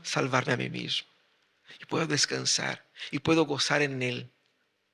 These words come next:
La Navidad es entender quién realmente es Jesús. Cierra tus ojos. Vamos a orar, pedir que el Dios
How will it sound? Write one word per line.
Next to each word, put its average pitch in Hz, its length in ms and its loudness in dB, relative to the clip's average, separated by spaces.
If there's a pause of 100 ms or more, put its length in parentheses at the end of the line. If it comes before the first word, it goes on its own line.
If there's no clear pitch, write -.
(140)
La 175 80 4
Navidad 156 340 8
es 160 160 4
entender 151 320 2
quién 156 160 0
realmente 143 420 2
es - 60 -4
Jesús. - 500 -6
Cierra - 200 0
tus - 240 0
ojos. - 320 -2 (280)
Vamos 208 300 4
a - 40 0
orar, 147 200 6
pedir 151 240 0
que - 100 -2
el 135 60 -4
Dios 147 240 2